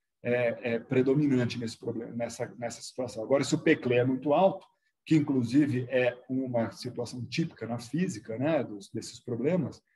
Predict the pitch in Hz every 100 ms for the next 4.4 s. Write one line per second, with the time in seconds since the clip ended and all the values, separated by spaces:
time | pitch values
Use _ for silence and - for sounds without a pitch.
0 | _ _ _ 139 131 135 156 147 - 165
1 | 147 151 190 170 147 123 151 147 147 127
2 | 139 120 117 117 175 175 - 127 120 -
3 | 117 - - - 107 101 - 113 - 123
4 | 113 123 151 175